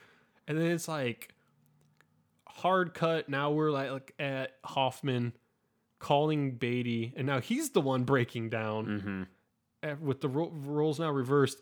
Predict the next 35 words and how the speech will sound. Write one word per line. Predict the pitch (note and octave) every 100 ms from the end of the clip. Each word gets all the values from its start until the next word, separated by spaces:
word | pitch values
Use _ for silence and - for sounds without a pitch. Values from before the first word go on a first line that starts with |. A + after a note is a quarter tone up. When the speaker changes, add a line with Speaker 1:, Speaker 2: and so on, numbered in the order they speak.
| -
Speaker 1:
and | C3+ D3
th-, | - D3
there's | D#3
a | D#3
fun | - F3 E3+
scene | - E3 D#3
when | C#3+
Hoffman's | C3+ D#3 D#3+ C3 -
on | D3+
a | D#3+
ledge | C3 B2+ A#2 G2 G#2 - -
on | A#2+
his | A#2+ -
outside | C#3 B2 - B2+
Speaker 2:
I |
Speaker 1:
of | B2+
Speaker 2:
didn't | D#4
Speaker 1:
s- | A3+
Speaker 2:
find | D3 C#3+ C#3
the |
scene | A#2+ A#2 G2
fun. | - F#2 D#2+ D#2
Speaker 1:
I | C4
Speaker 2:
I, |
Speaker 1:
liked | E4 F3 A#3 G2+
Speaker 2:
I | C#3
Speaker 1:
it. |
Speaker 2:
just | F3 D3+
thought | - A#2+ G#2
the, | G#2 F#2
the | F#2
whole | - A#2
thing | - G#2+ F#2+
was | E2+
just | D#2 F2 D#2+